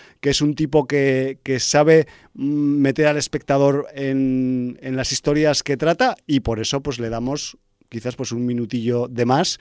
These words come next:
aunque no hayamos visto todavía El Contador de Cartas.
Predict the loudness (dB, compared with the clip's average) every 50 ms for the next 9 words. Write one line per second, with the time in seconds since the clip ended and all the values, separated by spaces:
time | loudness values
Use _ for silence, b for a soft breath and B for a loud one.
0 | B B B B _ -6 -6 -4 -2 -2 -2 0 0 0 0 0 -2 -4 -4 -6
1 | -8 -8 -8 -6 -4 -4 -4 -2 -2 -2 -2 -2 -4 -4 -8 -8 -8 -8 -8 -8
2 | -10 -12 -12 -12 -12 -12 -14 -16 -18 -16 -14 -14 -14 -14